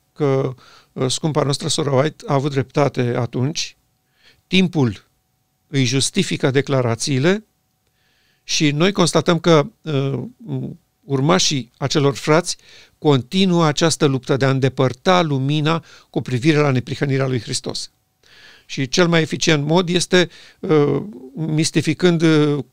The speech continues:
expresiile și declarațiile ei, uh, traducând, uh, uh, neprihănire cu îndreptățire, cu neprihănire prin credință,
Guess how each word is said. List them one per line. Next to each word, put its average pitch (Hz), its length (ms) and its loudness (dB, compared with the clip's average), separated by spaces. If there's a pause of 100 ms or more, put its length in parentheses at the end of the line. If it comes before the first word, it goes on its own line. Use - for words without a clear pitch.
(160)
expresiile 160 720 0
și 156 140 -2
declarațiile 143 640 0
ei, 117 280 -4 (520)
uh, 143 220 2
traducând, 151 640 0
uh, 139 480 2 (380)
uh, - 340 -4 (220)
neprihănire 151 760 0
cu 139 140 -6
îndreptățire, 175 1000 0 (240)
cu 185 80 -2
neprihănire 160 520 2
prin 156 180 -2
credință, 190 920 2